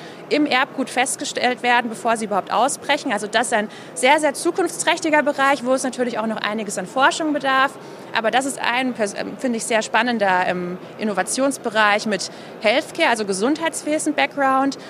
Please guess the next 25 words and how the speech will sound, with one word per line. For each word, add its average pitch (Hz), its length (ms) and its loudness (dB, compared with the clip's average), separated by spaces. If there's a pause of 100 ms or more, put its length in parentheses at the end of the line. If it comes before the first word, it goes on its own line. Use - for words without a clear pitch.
(160)
Es - 120 -8
gibt 254 180 -2
auch 214 80 0
noch 208 160 -2
verschiedene 202 420 -2
Fintech-Innovation-Produkte 233 2000 -2 (360)
oder 226 480 4
auch, 202 240 4
ähm, 202 140 -2
gesammelte 247 540 2
Produkte, 233 640 -2
die 220 140 -2
dann 208 140 4
auf 196 280 -2
K 202 240 0
I, 240 200 0
Big 220 200 -4
Data 214 420 0
gehen 214 360 -2 (300)
und 214 200 4
eben 214 200 2
breit 170 400 0
gefächerter, 170 720 -2
ähm, 170 160 -6
sch-, - 120 -10